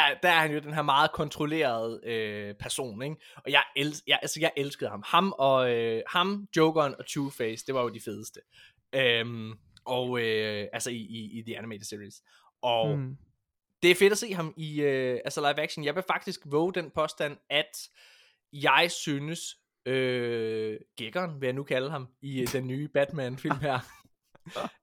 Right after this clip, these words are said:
Speaker 1: Jeg, jeg, jeg, var
Speaker 2: Øh,
Speaker 1: faktisk, jeg
Speaker 2: skrækkeligt.
Speaker 1: synes faktisk, at han er den bedste Batman-skurk, der har været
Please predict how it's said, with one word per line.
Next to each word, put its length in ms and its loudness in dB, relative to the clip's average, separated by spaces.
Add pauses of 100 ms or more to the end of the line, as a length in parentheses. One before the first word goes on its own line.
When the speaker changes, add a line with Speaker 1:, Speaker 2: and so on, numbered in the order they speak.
(380)
Speaker 1:
Jeg, 200 6
jeg, 200 6
jeg, 60 6
var 60 8
Speaker 2:
Øh, 20 -4
Speaker 1:
faktisk, 220 2
jeg 80 -14
Speaker 2:
skrækkeligt. 260 2
Speaker 1:
synes 240 -4
faktisk, 420 0
at 120 -2
han 240 0 (100)
er 260 6 (400)
den 280 0 (1300)
bedste 400 2 (1000)
Batman-skurk, 600 2
der 60 2
har 100 4
været 400 4